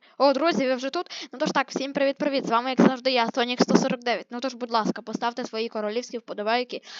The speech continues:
Підпишіться на мій YouTube канал, щоб не пропускати нові відео. Діліться моїми відео з друзями, ну а ми вже можемо починати. Ну тож так, погнали!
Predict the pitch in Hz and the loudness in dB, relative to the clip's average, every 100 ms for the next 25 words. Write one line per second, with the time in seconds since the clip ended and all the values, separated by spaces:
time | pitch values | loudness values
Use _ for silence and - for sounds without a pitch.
0 | - - _ 156 - - - - 214 - | -16 -20 _ 2 4 2 2 0 0 -14
1 | _ _ _ - _ _ 262 247 269 277 | _ _ _ -20 _ _ -8 -4 -2 -2
2 | 262 247 262 254 247 - 233 226 247 254 | -2 -4 -2 0 -2 -4 -8 -10 -10 -10
3 | - 262 220 220 226 247 302 294 233 247 | -4 -2 -2 -4 -4 -2 0 0 0 -4
4 | 240 220 214 214 226 226 226 220 208 330 | -4 -8 -8 -6 -6 -4 -4 -4 -2 -2
5 | 359 294 233 220 220 294 302 254 254 262 | -2 -4 -2 -2 0 0 2 2 2 2
6 | 254 247 254 277 226 208 226 - - - | -2 -4 -4 -4 -4 -4 -8 -14 -16 -16
7 | - 302 302 254 233 262 269 254 208 196 | -14 -8 -4 -2 -2 -4 -4 -2 -2 -4